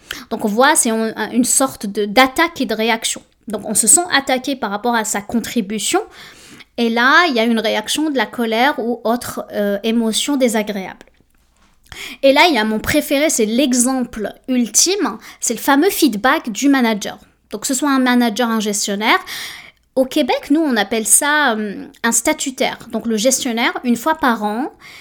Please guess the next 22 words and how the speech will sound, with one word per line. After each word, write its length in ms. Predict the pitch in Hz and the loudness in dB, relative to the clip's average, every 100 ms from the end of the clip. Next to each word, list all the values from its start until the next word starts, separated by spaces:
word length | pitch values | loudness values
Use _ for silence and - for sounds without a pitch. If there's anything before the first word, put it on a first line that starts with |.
| - - | -14 -2
il 100 | 233 | 2
va 100 | 214 | 2
rencontrer 560 | 247 330 339 320 - 320 | 2 0 0 0 -2 -2
son 220 | - 214 | 0 -4
employé 500 | 208 - 214 214 285 | -4 -4 -2 0 -2
dans 260 | 247 202 | -2 -4
un 80 | 190 | -6
cadre 380 | 202 214 214 208 | -6 -4 -4 -6
très 180 | - 208 | -8 -8
formel, 500 | - 214 233 302 381 | -4 -2 2 2 2
hein, 180 | 202 175 | -2 -6
pour 140 | - 247 | -12 -2
faire 140 | 415 427 | 0 2
un 60 | |
retour 300 | 240 240 381 | 0 0 -2
sur 140 | - 262 | -4 -2
ses 120 | 226 | -4
projets, 480 | - 269 240 208 214 | 0 0 2 0 0
ses 140 | 220 | -2
responsabilités, 800 | 185 - 202 202 202 240 247 202 | -6 -8 -6 -6 -4 -4 -2 -4
et 40 | 202 | -4
cetera. 380 | 208 202 - | -8 -10 -16